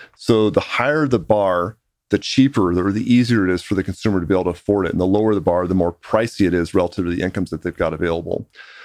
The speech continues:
So it's no particular surprise that we got to a peak of affordability in two thousand eleven and twelve. Well, why is that?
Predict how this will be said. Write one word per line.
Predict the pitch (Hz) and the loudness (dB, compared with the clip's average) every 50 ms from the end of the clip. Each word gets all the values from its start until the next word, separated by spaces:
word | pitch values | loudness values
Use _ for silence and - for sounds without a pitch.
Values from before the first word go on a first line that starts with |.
| - _ | -20 _
So | - - 151 131 123 | -2 0 0 0 2
it's | 131 123 - | 0 0 4
no | 131 139 170 | 4 4 4
particular | 196 - - 143 131 120 110 | 2 0 0 -2 0 0 -4
surprise | - - - - - 113 110 104 95 95 92 - | -4 -4 -8 -2 0 2 2 2 0 -2 -4 -2
that | - 98 92 87 - | 0 2 2 2 2
we | 98 104 90 | 0 0 2
got | - 104 101 92 - - | 0 0 0 -2 -4 -6
to | - 113 104 98 - | -2 0 0 0 0
a | - 98 98 | -2 -4 -4
peak | 95 - - - - 160 156 127 101 _ - | -6 -8 -6 -2 0 2 2 2 0 _ -10
of | - - 104 | -4 -4 -2
affordability | 92 90 - - 117 113 104 107 - 107 104 104 101 92 90 87 | -4 -4 -2 0 0 2 2 0 0 0 0 0 0 0 -2 -2
in | 85 87 - - | -2 -4 -6 -6
two | - - 117 | -2 -2 0
thousand | - 117 98 95 95 - 98 | 2 2 0 0 0 0 -2
eleven | 90 87 95 92 87 87 | 0 0 0 0 0 -2
and | 87 87 | -4 -4
twelve. | - - 107 92 85 80 80 85 - _ - | -4 -2 0 0 0 -2 -4 -8 -10 _ -2
Well, | 117 113 120 | -2 0 2
why | 120 120 120 127 | 2 2 2 2
is | 151 170 135 - | 0 -2 -2 -2
that? | - 85 71 67 67 - | -2 -2 -2 -4 -6 -12